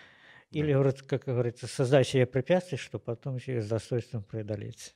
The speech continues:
Speaker 1: Это типа про меня.
Speaker 2: Я вот так спрошу ещё последний вопрос. У вас что-нибудь болело в последнее время?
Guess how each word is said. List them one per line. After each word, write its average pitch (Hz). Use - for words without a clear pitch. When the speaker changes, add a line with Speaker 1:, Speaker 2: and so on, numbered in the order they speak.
Speaker 1:
Это 123
типа 117
про 117
меня. 107
Speaker 2:
Я 131
вот 135
так 127
спрошу 117
ещё 90
последний 104
вопрос. 131
У 117
вас 139
что-нибудь 143
болело 151
в 101
последнее 101
время? 90